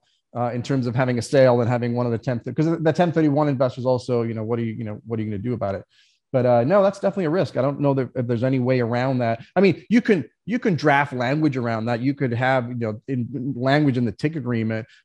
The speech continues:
but a lot of times the lender will have its requirements and not allow you to do that in the tic agreement. And then title for sure is gonna require,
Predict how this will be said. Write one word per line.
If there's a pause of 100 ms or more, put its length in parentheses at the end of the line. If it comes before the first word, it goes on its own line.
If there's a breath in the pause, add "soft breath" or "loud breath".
(120)
but
a
lot
of
times
the
lender (320)
will
have
its
requirements
and
not
allow
you
to
do
that
in
the
tic
agreement.
And
then
title (140)
for
sure
is
gonna
require,